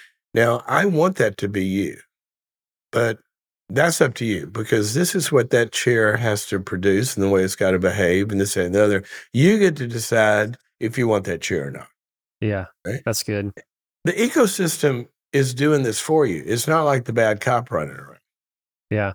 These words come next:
Speaker 2: I love that.
Speaker 1: If
Speaker 2: So
Speaker 1: the
Speaker 2: then
Speaker 1: shoe
Speaker 2: if you
Speaker 1: doesn't fit, you know.
Speaker 2: Yeah, but this is the shoe we need.
Speaker 1: This is the shoe we need.
Speaker 2: Yeah, that's good. So then again, if you're listening to this and you want to learn more about creating a culture of trust,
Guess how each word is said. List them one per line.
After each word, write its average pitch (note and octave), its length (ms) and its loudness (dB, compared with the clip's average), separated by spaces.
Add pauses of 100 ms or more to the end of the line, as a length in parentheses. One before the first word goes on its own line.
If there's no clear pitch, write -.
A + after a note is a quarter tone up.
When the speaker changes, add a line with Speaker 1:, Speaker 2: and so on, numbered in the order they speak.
Speaker 2:
I C3 120 0
love A2+ 220 2
that. G#2+ 180 2
Speaker 1:
If - 60 -6
Speaker 2:
So B2+ 40 -2
Speaker 1:
the B2+ 60 2
Speaker 2:
then B2+ 160 4
Speaker 1:
shoe D#3 80 6
Speaker 2:
if D3+ 60 2
you - 60 6
Speaker 1:
doesn't D3 320 0
fit, C3 380 0 (400)
you A#2 120 -2
know. G#2+ 280 -2 (1400)
Speaker 2:
Yeah, C3+ 220 0 (120)
but A2+ 120 -4
this C3 140 0
is A2+ 80 -2
the A#2 60 2
shoe C3 220 4
we G#2 100 2
need. F#2 280 -4 (240)
Speaker 1:
This C3 180 -4
is - 60 -12
the A#2 80 -8
shoe F#3 240 -4
we A2 100 -2
need. C2+ 240 -12 (580)
Speaker 2:
Yeah, G#2 280 -4 (120)
that's C3+ 180 -4
good. A2+ 220 0
So C3 120 -2
then C3 260 0
again, B2+ 220 2
if A#2+ 80 -2
you're C3 80 2
listening C#3 280 2
to B2 60 2
this A#2+ 160 0
and A#2 80 -2
you A#2 80 2
want A#2 320 0
to A#2 100 -6
learn A2 280 2
more A#2 240 2
about G#2+ 200 0
creating A2 440 -2
a A2+ 140 -2
culture - 360 -2
of G2 120 -2
trust, - 600 0